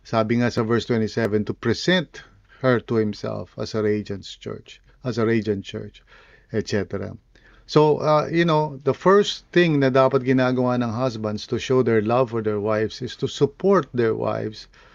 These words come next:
to become all that God wants them to be.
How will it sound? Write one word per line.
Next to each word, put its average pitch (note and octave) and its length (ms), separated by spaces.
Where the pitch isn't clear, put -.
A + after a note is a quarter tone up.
to C3+ 100
become C#3+ 420
all D#3 320
that C3+ 160
God C#3 400
wants C3 380
them C3 200
to C#3 120
be. C3+ 280